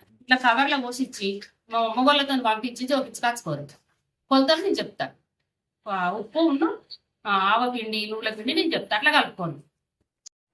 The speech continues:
ఇగో ఇవి ఇప్పుడు నువ్వులు, నువ్వులు ఇవి గ్రాముల ప్రకారం రెండు వందల గ్రాములు. ఇప్పుడు కొలత ప్రకారం దీంతోని రెండు, రైస్ కుక్కర్ పావుతోని. ఇవి వేయించిన నువ్వులే,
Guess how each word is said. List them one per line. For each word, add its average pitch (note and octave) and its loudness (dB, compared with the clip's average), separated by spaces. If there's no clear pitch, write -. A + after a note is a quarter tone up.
ఇగో C4 8
ఇవి C#4+ 2
ఇప్పుడు C#4 0
నువ్వులు, C4+ 2
నువ్వులు C4+ 6
ఇవి F4 2
గ్రాముల B3+ 6
ప్రకారం C#4+ 4
రెండు A#3+ 2
వందల G#3+ 4
గ్రాములు. F#3 2
ఇప్పుడు B3+ -2
కొలత C4+ 4
ప్రకారం D#4 4
దీంతోని C#4 2
రెండు, A3 2
రైస్ C4+ 4
కుక్కర్ C4+ 2
పావుతోని. F#3+ 4
ఇవి C#4 8
వేయించిన C#4 4
నువ్వులే, G#3+ -2